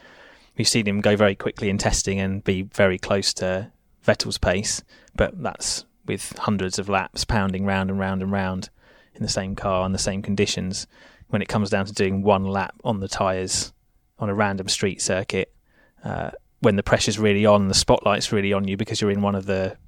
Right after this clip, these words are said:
you know, two best cars in the grid, it's very different, isn't it? And al-, although Leclerc will, I'm sure, get his head around it, as you say, Scott, I don't necessarily expect him to be absolutely on point from race one.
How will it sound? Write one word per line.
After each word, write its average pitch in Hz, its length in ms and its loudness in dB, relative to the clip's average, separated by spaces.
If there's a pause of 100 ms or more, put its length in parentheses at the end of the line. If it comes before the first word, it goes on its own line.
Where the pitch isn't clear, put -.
(140)
you - 60 -10
know, 92 180 -6 (300)
two 104 160 0
best 95 260 2
cars 98 280 0
in 92 80 -8
the 98 80 -6
grid, 98 340 2 (800)
it's - 140 -10
very 92 180 2
different, 90 340 -2
isn't 98 180 -6
it? 82 200 -8
And 95 280 -2 (120)
al-, 123 160 6
although 123 460 6
Leclerc 110 420 6
will, 110 340 8 (400)
I'm 117 120 0
sure, 107 320 4
get 104 120 -2
his 113 140 -8
head 113 120 4
around 95 380 2
it, - 180 0 (440)
as 110 80 -2
you 98 80 -8
say, 101 180 -2
Scott, - 240 -6
I 110 40 -4
don't 104 280 0 (380)
necessarily 104 400 4
expect - 460 -2
him 95 180 0
to 107 100 -4
be 101 220 -4
absolutely 101 840 -2 (440)
on 98 200 2
point 98 380 0
from 95 380 -4
race 95 280 -2
one. 95 300 0